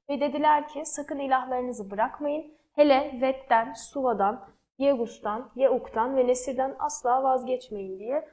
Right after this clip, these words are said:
Allahü Teala bize burada putlarının isimlerinden de bahsediyor. Yeryüzünü yaratan, ona müthiş uyum ve düzen veren Allah'a karşı yapılabilecek en büyük haksızlık ve düşmanlık tabii ki de Allah'tan başka varlıklara tapmaktır arkadaşlar.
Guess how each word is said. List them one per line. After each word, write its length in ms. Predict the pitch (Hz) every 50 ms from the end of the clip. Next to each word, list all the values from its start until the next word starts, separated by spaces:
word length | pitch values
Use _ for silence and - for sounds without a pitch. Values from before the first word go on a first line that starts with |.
| _ _ -
Allahü 320 | 247 254 247 226 214 214
Teala 380 | - 226 208 208 208 208 208 214
bize 420 | 247 226 214 233 254 302 320 -
burada 220 | - 254 240 220 247
putlarının 640 | 247 - 269 _ - 220 214 214 214 220 240 254
isimlerinden 640 | - - - - 233 220 202 202 202 202 202 208 247
de 100 | 285 254
bahsediyor. 600 | 285 269 262 - - 202 180 185 190 220 285 320 311 - _ _ _ _ -
Yeryüzünü 420 | 294 302 311 311 311 294 302 311
yaratan, 440 | 311 302 285 285 294 294 294 294 294
ona 400 | - 247 262 269 277 277 - -
müthiş 440 | - 226 247 247 247 - 285 - - -
uyum 440 | - 254 254 262 254 254 226 214 233
ve 180 | 226 220 208
düzen 340 | 202 214 220 247 254 254 247
veren 200 | 220 202 196 196
Allah'a 400 | - - 220 233 240 240 262 277
karşı 320 | - 269 247 240 233 - 240
yapılabilecek 540 | 247 240 247 240 226 233 220 240 254 254 -
en 180 | - 269 269 262
büyük 180 | 262 254 262 -
haksızlık 520 | - 254 247 - - 269 247 240 269 -
ve 120 | 240 240 214
düşmanlık 460 | 233 - - 254 240 247 277 285 -
tabii 160 | - 277 -
ki 100 | - -
de 60 | 226
Allah'tan 420 | 220 233 247 247 247 - 269 247 226
başka 280 | 208 208 - - 277
varlıklara 520 | 269 254 240 233 233 - - 247 240 247 247
tapmaktır 520 | - 226 214 _ 196 190 _ _ - 190
arkadaşlar. 680 | 180 _ _ _ _ - 202 - - - 294 320 311